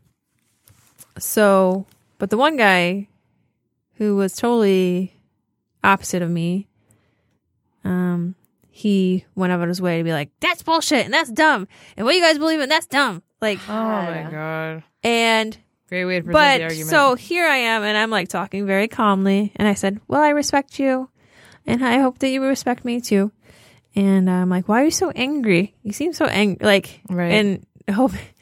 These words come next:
Speaker 3: Is it 'cause you need Jesus?
Speaker 1: <laughs>
Speaker 3: No.
Speaker 1: And
Speaker 2: Y'all
Speaker 1: then
Speaker 2: motherfuckers need
Speaker 1: I said,
Speaker 2: Jesus.
Speaker 1: I said, "Did something happen to you?"
Speaker 2: <laughs>
Speaker 1: And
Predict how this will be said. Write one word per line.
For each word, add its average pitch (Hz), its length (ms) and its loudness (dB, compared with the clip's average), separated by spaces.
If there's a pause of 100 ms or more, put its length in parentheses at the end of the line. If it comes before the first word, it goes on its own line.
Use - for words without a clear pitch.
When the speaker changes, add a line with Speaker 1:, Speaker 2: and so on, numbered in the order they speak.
Speaker 3:
Is 226 120 -14
it 294 80 -6
'cause 381 180 -4
you 349 100 -2
need 370 200 -2
Jesus? 311 300 -2
Speaker 1:
<laughs> 320 460 0
Speaker 3:
No. 190 160 -6
Speaker 1:
And 165 40 -12
Speaker 2:
Y'all 294 720 -2
Speaker 1:
then 254 300 0
Speaker 2:
motherfuckers 196 160 -4
need 175 80 -2
Speaker 1:
I 294 180 2
said, 339 200 4
Speaker 2:
Jesus. 165 240 -6
Speaker 1:
I 359 300 -2
said, 427 260 -2 (280)
"Did 392 100 -2
something 605 320 -4
happen 247 380 -6
to 262 140 -14
you?" 247 260 -10 (220)
Speaker 2:
<laughs> - 160 -18 (840)
Speaker 1:
And 240 140 -6